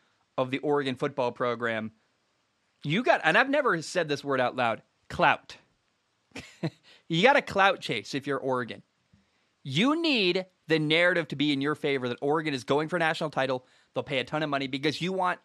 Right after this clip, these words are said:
five-star recruits to go there. Now you're probably not gonna get five-star recruits to go to Eugene, Oregon. And I am, I'm telling you, Oregon is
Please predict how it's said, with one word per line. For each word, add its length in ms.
five-star 500
recruits 380
to 100
go 220
there. 180
Now 200
you're 140
probably 280
not 320
gonna 140
get 160
five-star 400
recruits 320
to 80
go 140
to 140
Eugene, 400
Oregon. 380
And 680
I 140
am, 480
I'm 160
telling 380
you, 240
Oregon 680
is 600